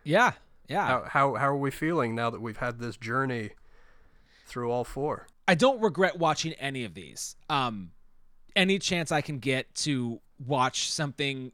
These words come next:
Speaker 1: entertaining and, and, and watch it with my kids, I will take it. Um, yeah, I, it, it was fun to watch them all in succession, and, and it just in general to, to have rewatched a lot of the Pixar movies over the last month or so. It's been, it's been great.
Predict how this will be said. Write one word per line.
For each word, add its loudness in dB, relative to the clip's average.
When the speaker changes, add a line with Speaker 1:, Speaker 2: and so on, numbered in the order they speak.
Speaker 1:
entertaining -6
and, -6
and, -4
and 0
watch 4
it -10
with -4
my -4
kids, -6
I 0
will -4
take -6
it. -14
Um, 2
yeah, 4
I, 2
it, -2
it 6
was 2
fun 0
to -2
watch 4
them 2
all 2
in -4
succession, -4
and, -2
and -2
it -4
just -2
in 0
general 2
to, -2
to 0
have 2
rewatched 4
a 0
lot 2
of 0
the -8
Pixar -2
movies -2
over -2
the 0
last 2
month -8
or -10
so. -10
It's -12
been, -6
it's -10
been -8
great. -6